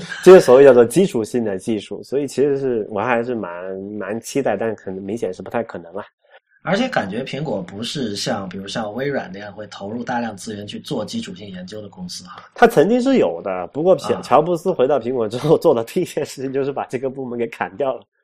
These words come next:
Speaker 2: OK。
Speaker 1: 就是说苹-，乔布斯的理念就是，如果你这个，这个，呃，这个研究不能直接转化为产品，
Speaker 2: 是。
Speaker 1: 那这个研究是没有必要通过商业公司的形式存在。那可能比如说你大学或者政府资-，资助的项目呢，可以去做，但是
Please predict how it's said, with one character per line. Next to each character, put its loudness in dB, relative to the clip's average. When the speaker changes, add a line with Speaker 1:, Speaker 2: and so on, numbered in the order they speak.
Speaker 2:
OK。 -12
Speaker 1:
就 4
是 2
说 -4
苹-， -4
乔 0
布 -4
斯 -2
的 2
理 -4
念 -4
就 -4
是， -6
如 -6
果 0
你 -6
这 0
个， -2
这 -6
个， -8
呃， -12
这 -6
个 -2
研 -4
究 2
不 -4
能 -2
直 -10
接 -2
转 -6
化 -6
为 -2
产 -10
品， -6
Speaker 2:
是。 -10
Speaker 1:
那 -4
这 -10
个 -6
研 -8
究 -6
是 -8
没 -8
有 -4
必 -8
要 0
通 -2
过 2
商 0
业 2
公 -4
司 -14
的 -6
形 -16
式 -10
存 -18
在。 -10
那 -8
可 -10
能 -6
比 -6
如 2
说 0
你 -6
大 -2
学 -4
或 -2
者 0
政 4
府 -20
资-， -8
资 -8
助 -2
的 -2
项 -6
目 -8
呢， -12
可 -10
以 -6
去 -10
做， -4
但 -8
是 -8